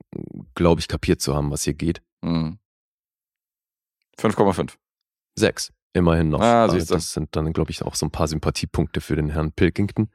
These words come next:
Speaker 2: Hab ich überlegt, natürlich.
Speaker 1: Hast du An Idiot Abroad eigentlich gesehen?
Speaker 2: Nee,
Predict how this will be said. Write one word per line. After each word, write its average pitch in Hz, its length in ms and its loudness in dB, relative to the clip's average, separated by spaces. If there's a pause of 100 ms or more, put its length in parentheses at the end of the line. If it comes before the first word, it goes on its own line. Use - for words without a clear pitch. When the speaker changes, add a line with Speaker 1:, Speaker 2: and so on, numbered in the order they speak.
(200)
Speaker 2:
Hab 85 140 -6
ich 82 100 -6
überlegt, 80 420 0
natürlich. 65 480 -8 (1700)
Speaker 1:
Hast - 240 0
du 78 80 4
An 80 100 4
Idiot 101 260 6
Abroad 92 280 2
eigentlich 95 200 0
gesehen? 80 360 -6 (380)
Speaker 2:
Nee, 110 220 2